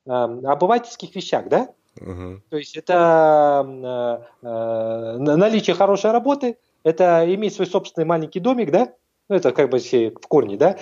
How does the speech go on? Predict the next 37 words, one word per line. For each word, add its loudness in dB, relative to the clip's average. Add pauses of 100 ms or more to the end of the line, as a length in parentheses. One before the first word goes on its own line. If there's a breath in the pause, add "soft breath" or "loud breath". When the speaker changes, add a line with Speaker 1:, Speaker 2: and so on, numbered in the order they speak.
Speaker 2:
Мгм. -8
Speaker 1:
Домик 2
с -6
газончиком, -2
да? 4 (200 loud breath)
Вот, 2
э, 4
чтобы -2
как 0
бы -4
у -6
тебя 2
было 0
собственное -2
ощущение, -4 (240 soft breath)
э, -6
частной 0
собственности, -6
как -8
бы -4
вот. -6 (180 soft breath)
Это, 4
естественно, -2
возможность -2
детям -6
сдать 0
свое, 2
э, -2
хорошее 0
образование, 2
это 2
уже 2 (140 loud breath)
является, 0 (220 soft breath)
э, -8
скажем 0
так, -2
э, -4